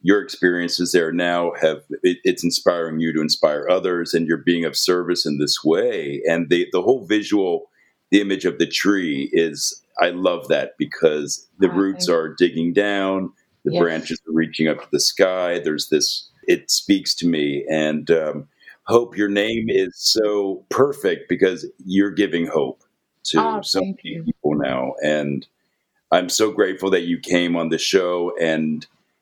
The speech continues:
Speaker 1: shared your story and the story of Coco.
Speaker 2: Thank you again for having me. I, um, I feel like these conversations are absolutely necessary.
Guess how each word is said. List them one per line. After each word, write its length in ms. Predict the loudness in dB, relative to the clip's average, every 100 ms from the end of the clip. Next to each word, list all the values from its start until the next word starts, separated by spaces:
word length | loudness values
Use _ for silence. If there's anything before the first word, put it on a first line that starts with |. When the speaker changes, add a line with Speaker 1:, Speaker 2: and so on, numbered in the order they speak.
| -2
Speaker 1:
shared 360 | 4 4 4
your 100 | -2
story 640 | 0 2 2 2 -2 0 0
and 160 | 0
the 80 | 0
story 360 | 2 2 2 0
of 60 | 0
Coco. 680 | 2 2 4 2 0 -8 -16 _
Speaker 2:
Thank 260 | 0 0 -2
you 220 | 0 2
again 480 | 0 2 0 0 0
for 340 | 0 2 0 -4
having 500 | 0 0 0 -2 -2
me. 240 | 0 0 2
I, 400 | 0 0 -2 -2
um, 420 | -2 -4 -6 -10 _
I 140 | -4
feel 180 | -2 -2
like 200 | -2 -2
these 180 | -4 -2
conversations 720 | 0 0 0 2 0 0 0
are 440 | 2 2 0 -4 -6 -2 2
absolutely 480 | 2 2 0 0
necessary. 760 | 0 0 -2 -2 2 2 -2 -10